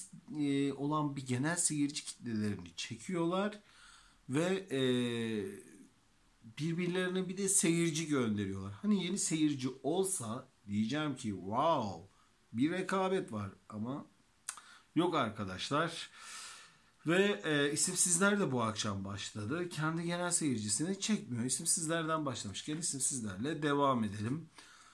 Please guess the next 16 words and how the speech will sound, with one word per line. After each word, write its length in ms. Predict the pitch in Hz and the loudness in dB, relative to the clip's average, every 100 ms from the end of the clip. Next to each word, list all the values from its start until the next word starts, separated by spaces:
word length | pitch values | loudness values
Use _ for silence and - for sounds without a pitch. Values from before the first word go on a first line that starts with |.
| - - - _ - | -20 -20 -20 _ -4
Arkadaşlar 640 | 185 196 208 190 190 196 190 | 0 4 4 4 2 2 0
isimsizler, 1040 | 151 190 185 185 185 185 190 190 185 - | -2 0 2 0 0 2 2 2 0 -2
e, 360 | 143 135 135 131 | 0 0 0 -2
şöyle 480 | - 185 175 151 | 0 2 4 4
söyleyeyim, 640 | 123 123 113 120 151 175 190 | 4 2 0 0 -2 -2 -2
ne 120 | 190 | 0
çok 240 | 202 190 | 0 0
yüksek 420 | 196 190 196 190 - | -2 0 0 -2 -4
gidiyor 520 | 190 196 202 202 190 | -2 2 2 0 -2
şu 240 | - 190 | -2 0
an 480 | 185 202 202 196 196 | 2 2 2 2 2
ne 120 | 196 | 0
çok 240 | - 190 - | 0 -2 0
orta 400 | 165 170 165 147 | 0 0 -2 -2
gidiyor. 580 | 113 107 104 113 110 127 | 0 -2 0 -2 -2 0
Yani 460 | 170 175 175 190 | 2 2 2 -2